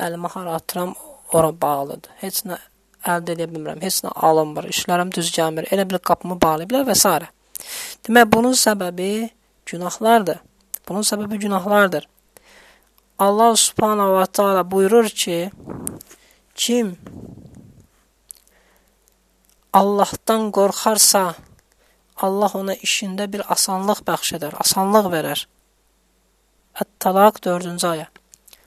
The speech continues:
Allahdan qorxub təqva sahibi olan bir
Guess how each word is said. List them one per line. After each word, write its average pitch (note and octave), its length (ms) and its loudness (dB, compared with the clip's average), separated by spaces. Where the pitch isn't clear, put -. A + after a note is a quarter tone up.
Allahdan G3+ 600 2
qorxub A3 520 4
təqva G#3+ 280 0
sahibi F#3+ 380 0
olan F#3 400 0
bir F#3 140 -2